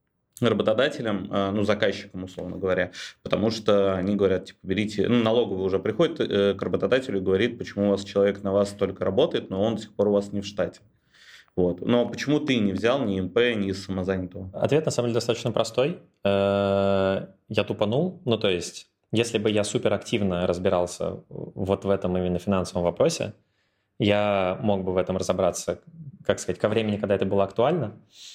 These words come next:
Speaker 2: Но тут просто прикол в том, что я уезжал, опять же, как я сказал, в марте двадцать второго,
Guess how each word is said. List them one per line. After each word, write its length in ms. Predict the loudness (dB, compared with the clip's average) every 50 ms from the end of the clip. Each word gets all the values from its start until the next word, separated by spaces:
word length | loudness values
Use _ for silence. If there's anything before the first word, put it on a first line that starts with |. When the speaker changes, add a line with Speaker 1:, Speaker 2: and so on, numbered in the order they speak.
| -20 _ _ 0
Speaker 2:
Но 140 | 0 2 2
тут 160 | 0 -2 0
просто 200 | -2 -2 -2 -2
прикол 280 | -4 -2 0 0 0 0
в 60 | 0
том, 160 | 0 0 0
что 220 | -2 -4 -2 0
я 340 | 0 2 2 2 2 2 0
уезжал, 600 | 0 0 0 0 0 2 2 2 2 2 0 -2 -4
опять 300 | -4 -2 0 0 0 0
же, 80 | -2 -6
как 140 | -6 -4
я 80 | -4 -4
сказал, 240 | -2 -2 0 0 2
в 20 |
марте 260 | 2 0 0 -2 -2
двадцать 260 | -2 -2 -2 -2 -2 0
второго, 460 | 0 2 2 2 0 -2 -4 -8